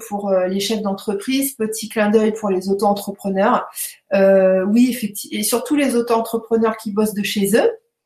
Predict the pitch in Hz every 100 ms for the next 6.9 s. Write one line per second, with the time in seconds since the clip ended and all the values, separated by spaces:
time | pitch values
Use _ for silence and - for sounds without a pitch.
0 | _ _ _ _ _ - _ - - -
1 | - - - 233 247 247 240 233 254 -
2 | 226 247 202 202 196 214 220 - - -
3 | 196 180 208 233 202 196 202 196 180 180
4 | - - 214 - 196 214 202 185 - 180
5 | 233 240 - - - 208 208 - 202 226
6 | 214 190 196 - 220 208 196 202 294